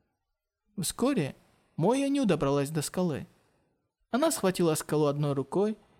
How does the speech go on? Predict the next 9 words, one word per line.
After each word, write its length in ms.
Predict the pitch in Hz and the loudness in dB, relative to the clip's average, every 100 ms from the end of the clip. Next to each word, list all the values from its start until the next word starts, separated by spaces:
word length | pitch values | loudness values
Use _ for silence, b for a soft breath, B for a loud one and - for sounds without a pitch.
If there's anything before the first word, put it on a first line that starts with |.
| b | b
и 140 | - 208 | 0 0
с 100 | 165 | 0
гневом 440 | 156 170 226 214 | 0 2 4 2
в 40 | 196 | 4
глазах 360 | 175 160 147 | 2 2 0
закричала: 800 | 151 160 226 226 214 147 123 - - _ _ _ _ _ _ _ _ _ | 0 -2 -2 -2 -2 -2 -2 -8 -16 _ _ _ _ _ _ _ _ _
«Ты 160 | - 320 | 4 6
чертово 540 | - 302 285 311 320 | 6 4 4 4 6
животное! 800 | 311 370 359 339 - 247 185 - | 6 6 6 4 2 2 2 -2